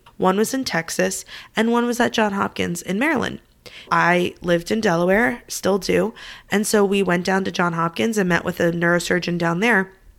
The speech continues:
And I'm really, really lucky that he pretty much said to my parents, "We can try a nerve transplant, and there's a fifty-fifty chance it's gonna work."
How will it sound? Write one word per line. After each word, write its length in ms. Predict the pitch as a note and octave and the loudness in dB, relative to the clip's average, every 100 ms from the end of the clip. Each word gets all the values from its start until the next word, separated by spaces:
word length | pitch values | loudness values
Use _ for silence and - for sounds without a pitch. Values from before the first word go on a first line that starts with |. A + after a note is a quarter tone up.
| _ _ _ _ | _ _ _ _
And 120 | F#3+ G3 | -2 0
I'm 120 | F#3+ | 2
really, 220 | G#3 A3 | 2 2
really 240 | G#3 G#3 | 4 4
lucky 400 | F#3 F#3+ - A3 | 4 2 0 0
that 320 | F#3+ F3 - - - - - - - - | 2 2 0 -6 -20 -20 -20 -20 -20 -10
he 260 | - B3 | 2 2
pretty 320 | B3+ - C4 B3+ | 2 2 2 2
much 320 | A#3+ A#3 - | 0 -2 0
said 220 | A3+ A3+ | 0 0
to 100 | - | -2
my 180 | G#3 G3 | -2 -2
parents, 720 | - A#3 A3+ G#3 G3+ - - _ _ _ _ _ _ - _ | -2 0 2 0 -2 -6 -10 _ _ _ _ _ _ -20 _
"We 440 | - F#3 F#3+ F#3+ | -6 -4 -2 -2
can 240 | G3 A#3+ G#3+ | -2 -2 -2
try 580 | - F3+ F3 F3+ G#3 - | 0 2 2 2 0 0
a 80 | F3 | -2
nerve 300 | D#3+ E3 - | -2 -2 -2
transplant, 580 | B3+ A#3+ - C#4+ D#4 - _ _ _ _ _ - | -2 -2 -2 -2 -2 -8 _ _ _ _ _ -2
and 240 | F#3+ F#3+ | 0 2
there's 180 | F#3 F3+ | 0 -2
a 60 | |
fifty-fifty 720 | E3+ G#3 A3 A3+ - G#3 - | -2 -2 -2 -4 -2 -4 -4
chance 340 | F#3 F#3+ F#3 F#3 | -4 -2 -2 -4
it's 140 | F3 | -6
gonna 180 | F3 E3+ | -4 -4
work." 300 | - - | -4 -8